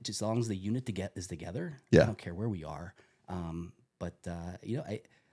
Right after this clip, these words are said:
Speaker 1: I, I'd love to see the, I'd love to see the, for example, the rink in town thriving and, and, and being a hockey hotbed, um, providing a great destination for kids all over the world to play hockey and,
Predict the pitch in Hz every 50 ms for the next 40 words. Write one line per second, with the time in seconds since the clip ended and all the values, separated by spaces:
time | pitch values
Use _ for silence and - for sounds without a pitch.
0 | _ - 107 113 113 101 104 104 107 107 113 113 - - - 113 110 110 98 -
1 | - _ _ - 95 90 101 110 107 - - - 110 104 95 - - - - 107
2 | 92 98 90 98 95 85 - 101 107 - 107 104 - - 101 104 117 131 135 -
3 | - _ _ - 104 104 101 110 110 113 123 131 117 98 87 87 92 87 90 -
4 | - - - 90 - - - - - - 107 107 101 87 87 - - - 113 107
5 | - - 98 95 101 107 - 104 107 110 117 123 131 135 131 - - - 90 87
6 | 87 87 90 - _ _ _ _ _ _ _ _ - 101 98 98 98 101 98 85
7 | 92 - - 101 101 98 - - - 104 92 - - 90 95 107 - - 131 123
8 | 131 135 - - - - 95 - - - 98 92 95 90 95 95 95 90 85 -
9 | _ - 95 92 90 101 120 139 110 - - - 87 87 87 98 - _ _ _
10 | _ _ 92 92 92 - 117 123 127 104 87 82